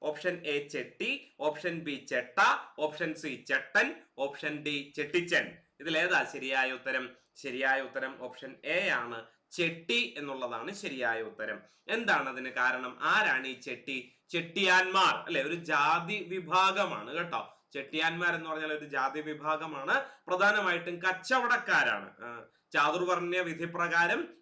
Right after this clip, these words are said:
ശൂദ്രജാതിയിൽപ്പെട്ടവരെയാണ് ചെട്ടിയാന്മാർ എന്ന് പ്രയോഗിക്കുന്നത്. ചെട്ടിയാർ,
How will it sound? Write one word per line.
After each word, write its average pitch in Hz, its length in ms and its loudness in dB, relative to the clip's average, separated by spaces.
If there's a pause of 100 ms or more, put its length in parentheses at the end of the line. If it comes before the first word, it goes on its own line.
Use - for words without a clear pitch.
(120)
ശൂദ്രജാതിയിൽപ്പെട്ടവരെയാണ് 185 1800 2
ചെട്ടിയാന്മാർ 170 1000 2
എന്ന് 135 140 -8
പ്രയോഗിക്കുന്നത്. 160 960 0 (320)
ചെട്ടിയാർ, - 1300 -2